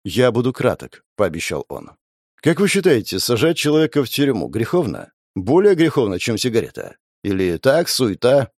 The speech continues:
от тюрьмы до сумы не уйдешь?» «В связи с чем вы спросили об этом?» Я теперь испытывал к нему уже нескрываемую неприязнь. «Вы в Загряжск летали?» «Ездил. А в чем дело?» «Вы встречались с директором строительного треста Горенковым?»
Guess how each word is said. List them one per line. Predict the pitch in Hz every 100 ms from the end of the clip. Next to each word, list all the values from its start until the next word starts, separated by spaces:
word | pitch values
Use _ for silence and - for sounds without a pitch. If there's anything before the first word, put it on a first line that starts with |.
| -
от | 110
тюрьмы | - 135 147
до | 127 117
сумы | - 127 139
не | 113
уйдешь?» | 107 101 135 151 - _ _ _ _
«В | -
связи | 139 180 196
с | 190
чем | - 220 202
вы |
спросили | 190 190 190 151 80
об | 73
этом?» | 58 52 50 _ _ _ _ -
Я | - 107 180
теперь | - 165 185 175
испытывал | 156 - 165 165 151
к | 123
нему | 135 147
уже | 135 117
нескрываемую | 135 131 160 123 98 104 120 123
неприязнь. | 127 135 82 50 - - _ _ _ _ -
«Вы | 113 131 156
в | 143
Загряжск | 113 156 151 156 135 -
летали?» | 143 165 214 110 67 _ _ _ _ _ -
«Ездил. | 117 180 190 156 180 170
А | 120
в | 98
чем | 127 110
дело?» | 127 143 147 139 _ _ _ _ _
«Вы | 95 123 170
встречались | 147 170 170 214 208
с | 127
директором | 139 156 147 143
строительного | 131 139 143 135 131 127
треста | 139 147 -
Горенковым?» | 127 127 147 143 107 52 50